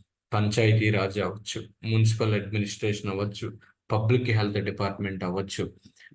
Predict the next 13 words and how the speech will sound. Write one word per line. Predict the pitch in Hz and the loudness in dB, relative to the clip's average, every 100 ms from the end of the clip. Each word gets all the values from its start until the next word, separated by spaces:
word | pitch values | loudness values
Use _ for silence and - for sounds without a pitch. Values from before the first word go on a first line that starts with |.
| - | -2
నెక్స్ట్ | 110 110 110 107 | 0 2 2 2
రోడ్స్ | 107 117 113 - 101 95 | 2 2 2 0 -2 -2
కానీ, | 87 98 92 - - - - | -2 -4 -6 -10 -18 -18 -6
నెక్స్ట్ | 117 110 110 110 95 98 _ _ - | 0 2 2 0 -2 -4 _ _ -6
వాటర్ | 95 101 113 113 - | 0 2 4 0 -2
సప్లై, | 98 - 98 95 101 110 | -8 -8 -8 -8 -6 -4
బిల్డింగ్స్, | 110 107 113 110 - 98 98 - _ _ | -2 -2 -2 -2 -4 -10 -12 -16 _ _
వాటర్ | 104 107 110 110 | -4 -2 -2 -6
సప్లై | 101 - 95 | -8 -8 -10
అంటే | 92 110 110 | -6 -4 0
గవర్నమెంట్ | 101 107 113 110 104 | 0 0 0 -2 -2
బిల్డింగ్స్, | 101 101 104 101 98 87 - - - - 110 | -6 -4 -6 -6 -8 -10 -12 -20 -16 -6 -2
ఇవన్నీ | 110 113 131 135 | 2 4 6 6